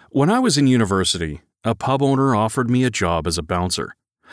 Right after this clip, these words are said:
He reasoned that folks would be less likely to get into a brawl with a friendly female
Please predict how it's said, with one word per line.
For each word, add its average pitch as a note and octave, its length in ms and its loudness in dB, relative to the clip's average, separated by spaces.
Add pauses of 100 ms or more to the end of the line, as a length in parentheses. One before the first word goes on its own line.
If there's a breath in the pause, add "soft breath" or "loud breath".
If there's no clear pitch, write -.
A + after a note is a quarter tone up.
(180 loud breath)
He D3 160 2
reasoned C3+ 500 4
that G#2 220 0
folks - 460 -2
would G2+ 180 2
be G2 180 0
less A2 380 0
likely F#2+ 400 -2
to G2+ 140 -2
get G2 100 2
into F#2+ 300 0
a E2+ 40 0
brawl F#2+ 320 0
with F#2 140 -2
a E2+ 80 -4
friendly F#2+ 480 -2
female G#2 640 -2